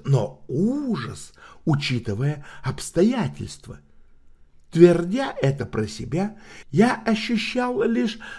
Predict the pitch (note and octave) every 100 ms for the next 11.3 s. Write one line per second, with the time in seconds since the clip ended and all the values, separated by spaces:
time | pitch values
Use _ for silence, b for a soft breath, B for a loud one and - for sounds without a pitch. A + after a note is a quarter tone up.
0 | B C#3+ D3+ G#3+ D#4+ D#4+ - - C#3+ A#2+
1 | B2 A2+ G2 - G2 G2+ - A2 G#2 -
2 | - - - G2 C3+ F3+ - F3+ - B
3 | B - - - A#3 C4+ - C#3+ G2 G2+
4 | G2 G2 G2 G2 F2+ F2+ F#2 D#2+ - -
5 | - - - - - - - _ - -
6 | b b b - F3 D#3 A#3+ A#3+ G#3+ A#2+
7 | - B B - C#3+ G#3 A#3+ A#3+ B3+ A3
8 | G#3+ G3+ A3 G#3+ G#3+ G#3 - F#3+ - -
9 | - D#4+ C4+ D3+ B B B C3+ C3 F3
10 | F3+ - A3 B3 - B3+ B3+ - - -
11 | A#3+ A#2 -